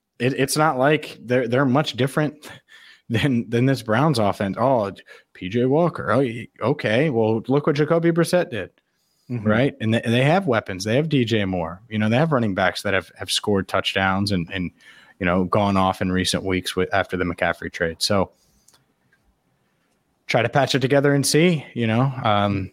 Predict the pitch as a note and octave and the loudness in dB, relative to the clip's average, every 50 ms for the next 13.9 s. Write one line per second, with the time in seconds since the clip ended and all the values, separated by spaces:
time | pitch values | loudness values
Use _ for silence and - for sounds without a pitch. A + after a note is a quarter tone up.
0 | - - - A2 A2+ - A2+ A#2+ A#2 A#2+ B2+ B2 - C3+ C3 A#2+ A2 B2 A#2 B2+ | -10 -4 -2 0 0 2 2 2 2 2 2 2 2 0 0 2 2 0 2 2
1 | C3 A#2+ A#2 A#2+ A#2+ B2 A#2 A2 A#2 A#2 A#2+ A#2+ A#2+ - - - - A#2+ A#2 C3+ | 2 2 2 2 2 2 0 0 0 0 0 -2 0 -2 -4 -2 0 0 0 2
2 | - A#2+ G#2+ A2+ A#2 - - - A2+ A2+ B2+ B2 A#2 B2+ B2 B2 B2 B2 B2 - | 2 0 0 0 -2 -2 -4 -4 -4 -2 0 0 0 0 0 2 2 0 0 0
3 | - C3+ C3 B2+ B2 A#2+ B2 - - B2 C3 B2+ B2+ C3+ A#2 F#2+ B2 B2+ C3 C3 | 0 0 2 2 2 2 2 0 -2 -2 -2 0 0 0 0 0 2 2 2 2
4 | C3+ C#3+ D3 C3 A#2+ G2+ G2+ - _ _ _ _ _ _ - G2+ G2 G2 G#2 A2+ | 2 2 2 2 0 0 -2 -2 _ _ _ _ _ _ -4 -2 0 0 0 0
5 | A2+ - _ - - - - A2 - - G#2 F#2+ G#2+ G#2 G2+ - - A2 G2+ - | -2 -6 _ -20 -20 -14 -12 -12 -10 -8 -6 -4 -2 -2 -2 -2 -2 -2 -2 0
6 | G#2 G2+ G#2+ C3 C#3 A#2 G#2+ G2 G2 G2+ G2+ A2 G#2 G#2+ A2+ B2 C3+ B2+ - _ | 0 2 2 2 2 0 0 0 0 0 0 0 0 2 0 0 -2 -2 -6 _
7 | _ _ _ _ _ _ _ _ _ _ - - C#3 C#3 C#3 C3 C#3 D3 C#3+ D3 | _ _ _ _ _ _ _ _ _ _ -2 2 4 4 4 6 4 2 2 4
8 | D3 D3+ D3 C3+ D3+ F3 G3 G3 G3 - - E3 D3+ C3 - C#3+ C#3 C3 B2+ B2 | 2 2 2 4 4 4 4 4 2 0 -2 0 0 2 2 2 2 4 4 2
9 | A#2 G2 A#2+ A#2 A2+ - - A#2 A2+ A2+ A2+ A2 A2 G#2+ G#2 G2 G2 G#2+ - A#2+ | 2 2 0 0 0 -2 -2 0 0 2 4 4 4 4 2 0 -2 -4 -2 0
10 | A#2 A2+ G#2 G#2 G2+ F#2+ G2 F#2+ - - A#2 - - - - - - _ _ _ | 0 0 0 0 0 0 -2 -4 -4 -4 -4 -4 -6 -8 -16 -20 -20 _ _ _
11 | _ _ _ _ - - A#2 A#2+ A#2+ - - - _ _ _ _ _ _ _ _ | _ _ _ _ -2 0 2 2 2 0 -6 -20 _ _ _ _ _ _ _ _
12 | _ _ _ - D#3+ C#3+ D3+ F#3+ F#3 - - - F#3 E3 C#3+ B2+ D3 C#3+ C#3 C3+ | _ _ _ -10 -4 2 2 2 2 2 0 0 0 0 0 0 2 4 4 4
13 | C3 C3 C3+ - - C3+ C3 B2 A2 A2 C3 C3 C3 C3 C3 B2+ A#2+ - | 4 4 4 4 2 2 2 0 0 0 2 4 4 4 4 2 0 -4